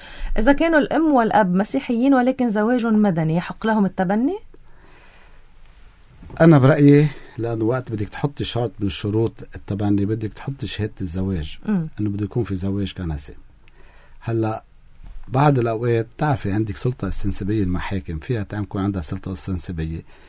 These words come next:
Speaker 2: فين يوافقوا، لأنه بالنهاية هودي كاثنين، لأنه بقول لك الرجل والامرأة العلمانيين إنه فين حق لهم يتبنوا.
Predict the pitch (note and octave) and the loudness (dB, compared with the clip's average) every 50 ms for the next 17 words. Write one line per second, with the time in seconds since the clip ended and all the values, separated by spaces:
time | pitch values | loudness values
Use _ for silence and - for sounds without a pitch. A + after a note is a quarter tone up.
0 | - - - - G3 G3+ G3+ F3+ D3 B2+ A2 - - - - - - - - - | -20 -20 -4 0 0 2 4 4 4 4 4 2 0 0 0 -2 -4 -6 -10 -14
1 | - - - - - - - - - - - - - - A#2+ A2+ A#2 A2+ B2 A#2+ | -14 -16 -16 -18 -18 -18 -18 -18 -18 -18 -20 -16 -10 -6 -4 -2 0 0 0 2
2 | A#2+ B2+ B2+ A#2+ A2+ A#2+ B2 A2+ G#2 - - A2 A2 G#2 - - A#2 A2 G2+ F#2+ | 2 2 2 2 2 0 0 -2 -2 -4 -4 -4 -4 -6 -2 -2 0 0 0 0
3 | G2 G#2+ A2+ A2+ A2+ C3 C#3 B2 A2+ G#2 - G#2+ A#2 B2 A#2 A#2 A#2 A2+ A2 G#2+ | -2 -2 -4 -4 -4 -4 -4 -4 -4 -4 -4 -2 -2 -2 0 0 -2 -2 -2 -2
4 | G#2 G#2+ A2 A2 A2 G#2+ G2+ F#2+ E2+ F2 F#2+ G2 F#2+ F#2+ F#2+ F2+ F2 F2+ E2 D2+ | -4 -4 -4 -4 -4 -4 -4 -2 0 2 4 4 4 4 2 0 -2 -4 -6 -6
5 | D2 - - - - - - - - A2+ A#2 G#2 - C3 A#2+ A2 - - - - | -8 -10 -12 -18 -20 -20 -18 -10 -6 -6 -6 -4 -2 -4 -4 -2 -4 -6 -6 -6
6 | G#2 G2+ G2 G2 F#2 E2+ E2 D#2+ D2+ C#2+ C2+ C2+ | -6 -4 -2 -2 -2 -4 -4 -6 -6 -6 -6 -8